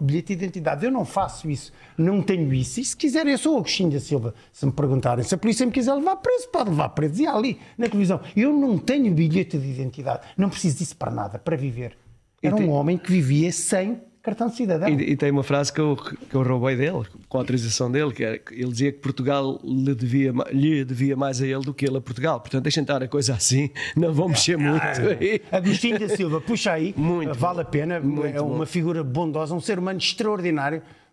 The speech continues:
Speaker 1: do, do, do, do, mas é um
Speaker 2: Eu tive,
Speaker 1: filósofo.
Speaker 2: foi dos meus grandes encontros, pá, não me desprando este convosco, e já,
Speaker 1: Não,
Speaker 2: já, já
Speaker 1: nós
Speaker 2: tinha,
Speaker 1: somos um, um,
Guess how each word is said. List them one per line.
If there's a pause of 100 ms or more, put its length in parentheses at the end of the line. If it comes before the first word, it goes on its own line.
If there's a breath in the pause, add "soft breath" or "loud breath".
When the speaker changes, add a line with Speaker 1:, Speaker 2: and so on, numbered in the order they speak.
Speaker 1:
do,
do,
do,
do,
mas
é
um
Speaker 2:
Eu
tive,
Speaker 1:
filósofo.
Speaker 2:
foi
dos
meus
grandes
encontros,
pá,
não
me
desprando
este
convosco,
e
já,
Speaker 1:
Não,
Speaker 2:
já,
já
Speaker 1:
nós
Speaker 2:
tinha,
Speaker 1:
somos
um, (160)
um,